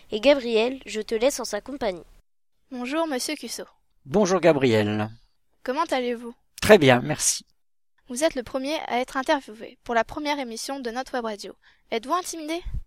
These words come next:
Speaker 3: Intimidé un peu, mais je suis surtout content d'être, euh, interviewé, d'être le premier, puis de voir que, euh, il y a cette radio au collège.
Speaker 2: Que pensez-vous de la web radio ?
Speaker 3: Je pense que c'est une très bonne initiative. Pour vous, les élèves, ça va vous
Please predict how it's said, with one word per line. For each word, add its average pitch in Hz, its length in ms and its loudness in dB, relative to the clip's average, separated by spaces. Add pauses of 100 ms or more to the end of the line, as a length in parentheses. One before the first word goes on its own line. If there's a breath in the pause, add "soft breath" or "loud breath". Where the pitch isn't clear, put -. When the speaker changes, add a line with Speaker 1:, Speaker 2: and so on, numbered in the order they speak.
(340)
Speaker 3:
Intimidé 147 760 6
un 113 240 8
peu, 320 260 2
mais 220 140 4
je - 40 0
suis 139 120 -4
surtout - 320 -4
content 247 380 2 (140)
d'être, 147 440 -4
euh, 123 300 0 (440 loud breath)
interviewé, 143 840 6
d'être 147 440 8
le 127 120 8
premier, 139 440 6
puis - 180 -8
de 123 100 4
voir 135 420 2
que, - 140 -8
euh, 110 160 -2 (280)
il 131 180 0
y 156 80 8
a 180 60 4
cette - 180 -2
radio 135 400 2
au 156 60 0
collège. 165 480 0 (800)
Speaker 2:
Que - 80 -10
pensez-vous 294 460 -4
de 269 100 -2
la 226 100 0
web 233 140 -2
radio ? 220 360 -8
Speaker 3:
Je - 280 -20
pense 156 180 0
que 147 80 0
c'est 131 240 -2
une 170 120 -4 (120)
très 208 200 8
bonne 196 200 8
initiative. 151 720 0 (400 loud breath)
Pour 135 140 2
vous, 147 280 0
les 135 280 6
élèves, 180 500 8
ça - 300 -8
va 104 240 -4
vous 110 160 -14